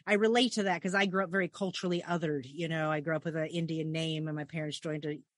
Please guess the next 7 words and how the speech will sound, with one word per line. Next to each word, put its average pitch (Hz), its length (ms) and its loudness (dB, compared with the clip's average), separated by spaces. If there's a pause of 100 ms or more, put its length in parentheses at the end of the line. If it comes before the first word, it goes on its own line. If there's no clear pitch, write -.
(200)
spiritual, 160 720 -2
re-, 151 140 -2 (280)
religious 151 400 -4
culture. 160 540 -4
And, 143 100 -4 (560)
and 220 100 4
so 214 280 6